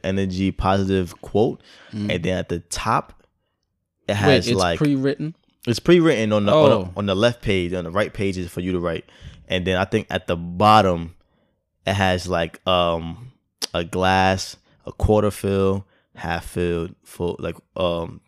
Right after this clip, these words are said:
Speaker 1: then, like, three quarters filled, then full fill, and you check what, like, how you feel today.
Speaker 2: Oh, really?
Speaker 1: You check at the
Speaker 2: Oh.
Speaker 1: end of the day how you feel. But I don't write in it though, 'cause, like, I don't know,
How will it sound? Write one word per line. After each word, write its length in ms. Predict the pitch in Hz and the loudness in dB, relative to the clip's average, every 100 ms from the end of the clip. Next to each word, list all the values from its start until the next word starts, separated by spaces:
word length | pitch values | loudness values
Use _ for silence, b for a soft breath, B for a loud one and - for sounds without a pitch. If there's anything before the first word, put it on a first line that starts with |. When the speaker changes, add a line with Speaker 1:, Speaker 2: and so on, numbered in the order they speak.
| _ _ | _ _
Speaker 1:
then, 100 | 92 | -10
like, 100 | 87 | -6
three 120 | 101 | -6
quarters 300 | 101 95 92 | -4 -4 -4
filled, 260 | - 92 85 | -6 -6 -6
then 120 | - | -10
full 220 | - 98 | -6 -6
fill, 260 | - - - | -6 -10 -10
and 100 | 85 | -8
you 100 | 92 | -8
check 340 | 87 - 95 - _ | -6 -2 -2 -4 _
what, 160 | 92 95 - | -12 -10 -8
like, 120 | 95 | -6
how 40 | 90 | -4
you 100 | 95 | -4
feel 160 | 110 98 | -6 -6
today. 300 | 82 - 110 B B B - _ _ | -10 -12 -16 B B B -20 _ _
Speaker 2:
Oh, 200 | - 151 | -4 -2
really? 220 | 120 160 | -4 -6
Speaker 1:
You 80 | 117 | -8
check 200 | - 98 | -2 -2
at 80 | - | 0
the 40 | 82 | 0
Speaker 2:
Oh. 40 | |
Speaker 1:
end 80 | 101 | 0
of 60 | |
the 60 | 92 | 0
day 20 | 90 | -2
how 100 | 90 | -2
you 120 | 92 | -4
feel. 360 | - 92 85 b b b b b b | -2 -2 -2 b b b b b b
But 120 | 92 98 | -4 0
I 60 | |
don't 180 | 139 135 | 2 2
write 140 | 143 | 2
in 120 | 156 120 | 2 2
it 80 | |
though, 240 | 98 - - - | 2 0 -4 -6
'cause, 200 | 104 95 | -2 4
like, 200 | 101 - | 4 4
I 60 | 123 | 2
don't 160 | 139 | 4
know, 300 | 151 107 80 | 6 4 2